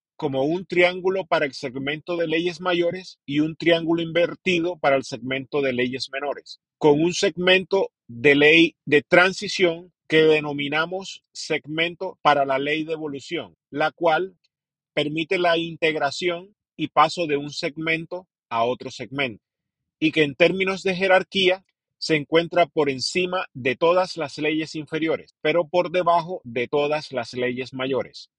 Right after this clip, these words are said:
En la gráfica de luz, esto llevó a muchas conclusiones en tiempos antiguos. Estas conclusiones se dieron debido a las creencias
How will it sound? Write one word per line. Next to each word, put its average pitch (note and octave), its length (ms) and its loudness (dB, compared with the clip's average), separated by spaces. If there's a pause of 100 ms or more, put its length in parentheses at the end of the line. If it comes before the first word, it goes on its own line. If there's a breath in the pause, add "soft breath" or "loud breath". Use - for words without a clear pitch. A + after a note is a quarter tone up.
(420)
En D#3 160 2
la D#3 100 6
gráfica F#3+ 500 2
de G3 100 -2
luz, F3 500 -6 (240)
esto D#3 320 -4
llevó F3 480 -2 (220)
a C#3 120 -4
muchas E3 400 -4
conclusiones F3 880 -4
en C3 160 -6
tiempos C#3 440 -2
antiguos. C#3+ 800 -2 (580)
Estas D#3+ 380 0
conclusiones F#3 960 0 (500)
se D#3+ 220 2
dieron E3+ 360 4
debido E3 420 4
a E3 60 6
las D#3 220 -4
creencias D3+ 880 -2